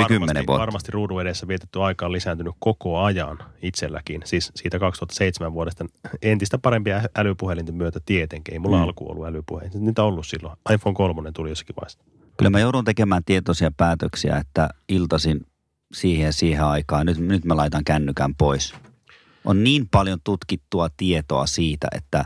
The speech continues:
Speaker 2: kännykällä roikkuminen illalla on ihan turhaa. Se on onko aikasyöppöä, sitten se vie,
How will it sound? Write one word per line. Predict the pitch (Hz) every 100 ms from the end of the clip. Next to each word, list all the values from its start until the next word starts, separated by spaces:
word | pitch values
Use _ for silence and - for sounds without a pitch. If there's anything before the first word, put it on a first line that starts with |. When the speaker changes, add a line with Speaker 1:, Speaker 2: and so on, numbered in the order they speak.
| -
Speaker 2:
kännykällä | 139 127 95 110 117
roikkuminen | 127 127 120 110 104 98 98
illalla | 104 92 85
on | 85
ihan | 87 90
turhaa. | 95 90 85 82
Se | 80
on | 85
onko | 82 71 73
aikasyöppöä, | 113 110 98 - 87 82 - 82
sitten | -
se | 87 85
vie, | 90 85